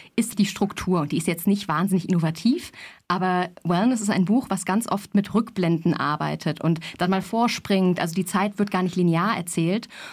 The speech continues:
Und das gibt einem so eine ganz tolle Möglichkeit. Man fängt nämlich an und man liest diese richtig ätzende Liebesgeschichte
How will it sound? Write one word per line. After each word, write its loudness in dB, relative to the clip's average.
Und 2
das 0
gibt -6
einem 6
so 2
eine 4
ganz -4
tolle 2
Möglichkeit. 0
Man 0
fängt -2
nämlich 2
an 2
und 0
man 6
liest 2
diese 2
richtig -2
ätzende 0
Liebesgeschichte 2